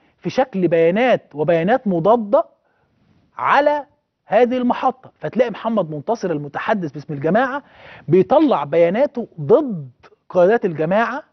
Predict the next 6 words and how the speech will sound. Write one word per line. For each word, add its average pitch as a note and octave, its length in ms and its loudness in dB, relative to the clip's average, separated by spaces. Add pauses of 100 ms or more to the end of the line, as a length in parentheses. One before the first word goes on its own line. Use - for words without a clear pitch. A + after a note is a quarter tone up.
(1900)
في G3 200 0
قناة D3 320 -4
مكملين، D#3 680 0
بينما B3+ 380 2
قيادات A#3+ 480 2
الجماعة F3 540 -2